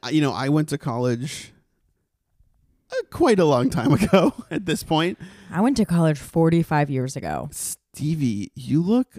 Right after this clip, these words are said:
Speaker 1: amazing.
Speaker 2: They didn't even let me in. I, I
Speaker 1: <laughs>
Speaker 2: totally
Speaker 1: Didn't
Speaker 2: just
Speaker 1: let you into college?
Speaker 2: <laughs> Forty-five years ago? No way.
Speaker 1: What'd you do? You just, like, hid in the bushes and listened outside the window?
Speaker 2: I listened.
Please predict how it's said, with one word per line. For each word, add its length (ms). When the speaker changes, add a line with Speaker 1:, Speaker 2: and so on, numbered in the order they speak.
Speaker 1:
amazing. 1040
Speaker 2:
They 140
didn't 160
even 160
let 140
me 160
in. 180
I, 280
I 240
Speaker 1:
<laughs> 60
Speaker 2:
totally 680
Speaker 1:
Didn't 200
Speaker 2:
just 160
Speaker 1:
let 40
you 120
into 100
college? 580
Speaker 2:
<laughs> 240
Forty-five 360
years 160
ago? 160
No 200
way. 400
Speaker 1:
What'd 200
you 80
do? 120
You 180
just, 200
like, 180
hid 180
in 60
the 80
bushes 400
and 140
listened 260
outside 300
the 80
window? 420
Speaker 2:
I 140
listened. 580